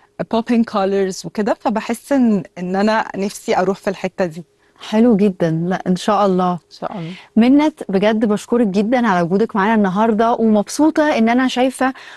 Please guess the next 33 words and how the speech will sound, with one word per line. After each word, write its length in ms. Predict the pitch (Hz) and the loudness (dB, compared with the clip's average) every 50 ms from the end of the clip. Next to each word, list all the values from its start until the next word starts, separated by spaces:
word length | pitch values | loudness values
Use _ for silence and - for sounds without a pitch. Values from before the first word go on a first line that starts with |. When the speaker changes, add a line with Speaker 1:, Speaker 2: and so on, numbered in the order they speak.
| - - - - | -20 -20 -12 -4
Speaker 2:
آه، 140 | - 208 214 - | -2 -2 -2 -2
فنانة 500 | - - 233 220 220 233 269 285 262 220 - | 0 0 4 4 4 4 4 4 2 2 2
قدامي 580 | - 185 175 175 220 247 262 262 262 262 262 | -2 -2 0 2 2 4 4 6 6 4 4
ما 140 | 226 220 214 | 4 2 0
ابتدتش 540 | 202 - 254 220 202 349 - - - - 330 254 | 0 0 0 0 0 0 -2 -4 -4 -2 -2 -2
فنها 460 | - - 254 233 226 233 269 320 302 254 | -2 -2 0 2 2 2 2 2 0 0
أو 180 | - 220 202 | 0 0 0
رحلتها، 600 | 190 180 - 220 240 262 - 226 247 233 202 - - - 190 | 0 -2 0 -2 -4 -2 -2 -2 0 0 0 -2 -2 -2 0
آه، 240 | 196 190 190 190 | 0 2 2 4
من 200 | 185 196 202 202 | 4 4 2 2
أيام 220 | 190 208 233 262 269 | 2 2 2 2 2
الدراسة 480 | 254 202 190 202 208 226 233 - 233 | 2 2 2 2 0 0 -2 -2 -2
ومن 120 | 208 190 175 | -2 0 0
أيام 140 | 185 202 214 | 2 2 2
الجامعة. 440 | 208 175 208 220 226 226 220 240 - - - - - | 2 2 2 2 2 0 0 -2 -4 -10 -20 -10 -4
لا، 160 | 214 220 - - 240 | -2 -2 -2 0 0
أنتي 460 | 262 262 262 - 269 262 269 262 - _ _ - - - - - | 0 0 0 2 2 2 2 2 -2 _ _ -20 -20 -14 -6 -2
قررتي 380 | 269 277 302 349 359 - 320 | 0 2 2 2 2 2 2
إن 80 | 254 247 | 2 4
أنتي 160 | 285 294 - | 2 2 0
تجربي 380 | 254 220 254 254 269 294 254 262 | 0 0 2 2 2 2 2 0
حاجة 300 | - - 262 277 262 269 | 0 0 0 0 0 0
في 160 | 254 - 277 | -2 0 -2
وقت 220 | 302 - 311 - 320 | -2 -2 -2 -4 -2
كن-، 260 | - 339 349 339 349 - - - | 0 0 0 0 -2 -4 -4 -2
كان 120 | 339 349 | 0 2
عندك 400 | 339 349 392 359 247 262 262 - | 2 2 4 4 2 2 2 0
الفرصة 800 | 262 247 247 247 247 247 247 247 - 294 262 226 202 - 247 226 | 2 2 4 4 4 2 2 0 0 0 0 0 0 -2 -2 0
وكان 160 | 226 240 226 | 0 0 0
عندك 300 | 226 294 269 262 240 - | 2 2 2 2 2 2
المدة 320 | 233 226 240 254 220 247 | 2 2 4 4 2 2
وكنتي 260 | 240 - 254 - 254 | 0 0 0 0 0
فاضية، 360 | 226 - 277 294 262 302 339 | 0 2 2 2 2 2 0